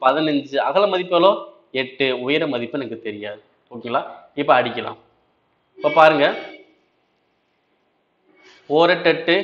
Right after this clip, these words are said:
இங்க அடிச்சா ஓரெட்டு எட்டு, மீதி ஆறு, அறுபத்தி நாலுல எட்டு எட்டு அறுபத்தி நாலு, இங்க பின்னாடி ஒரு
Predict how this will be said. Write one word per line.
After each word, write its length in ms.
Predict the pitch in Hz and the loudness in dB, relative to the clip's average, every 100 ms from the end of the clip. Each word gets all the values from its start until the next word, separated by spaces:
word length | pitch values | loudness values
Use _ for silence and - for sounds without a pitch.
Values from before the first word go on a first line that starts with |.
| - - _ | -4 -14 _
இங்க 120 | 139 151 | 2 2
அடிச்சா 260 | 156 - 117 - - _ _ _ _ 131 | 2 0 0 -2 -16 _ _ _ _ 2
ஓரெட்டு 340 | 143 165 170 170 | 4 4 4 0
எட்டு, 220 | 143 170 202 - 147 135 | 0 2 2 0 -6 -2
மீதி 260 | 160 160 127 123 123 | 0 0 0 4 6
ஆறு, 280 | 143 147 190 - - _ _ 127 | 6 4 0 -6 -20 _ _ 2
அறுபத்தி 320 | 156 175 170 | 4 4 4
நாலுல 200 | 156 156 185 139 | 4 6 4 0
எட்டு 160 | - 160 | 0 -2
எட்டு 140 | 160 147 | 4 4
அறுபத்தி 340 | 139 147 151 147 | 4 2 2 4
நாலு, 240 | 143 156 226 - - _ _ _ _ _ _ _ _ _ | 6 6 2 -2 -16 _ _ _ _ _ _ _ _ _
இங்க 100 | 123 - | -18 -6
பின்னாடி 260 | 139 135 | -2 -2
ஒரு 80 | 127 | -2